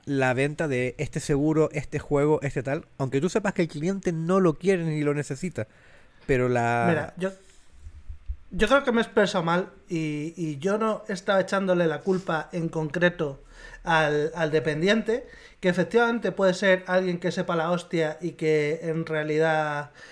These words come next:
Speaker 2: eh, me está recomendando por la editorial de la, de la compañía. En este caso ya te digo yo que no era el caso, pero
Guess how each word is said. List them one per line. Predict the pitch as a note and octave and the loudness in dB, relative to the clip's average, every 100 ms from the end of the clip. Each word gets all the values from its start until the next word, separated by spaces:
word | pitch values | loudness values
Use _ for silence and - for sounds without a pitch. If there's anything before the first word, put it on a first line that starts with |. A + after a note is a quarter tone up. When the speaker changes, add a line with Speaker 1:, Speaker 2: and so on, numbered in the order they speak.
| - - | -12 -2
Speaker 2:
eh, | E3 D#3 | 0 0
me | D#3 | -2
está | D3+ F#3 | 0 2
recomendando | E3 E3 E3 E3 D#3+ D#3+ D3 | 4 2 0 0 0 -2 -2
por | E3 D#3 | -4 -2
la | D#3 | -2
editorial | D3 D3 C#3+ C#3 D3+ D3+ | -2 -4 -4 -2 0 0
de | D3 D3 | -2 -2
la, | C3+ C3+ C3+ D3+ | -2 -6 -8 -8
de | D#3+ | -10
la | |
compañía. | C#3 C#3+ E3 D4 | -8 -4 0 0
En | G#3 | 0
este | G3+ G#3 | -2 0
caso | F#3 F#3 F3+ | 0 0 0
ya | E3 | 0
te | E3 | -2
digo | D#3+ | -2
yo | D#3+ | -2
que | D3 | -4
no | D3 | -8
era | D3 | -8
el | C#3 | -4
caso, | F#3 G3+ G3 | -4 -4 -4
pero | D#3+ | -4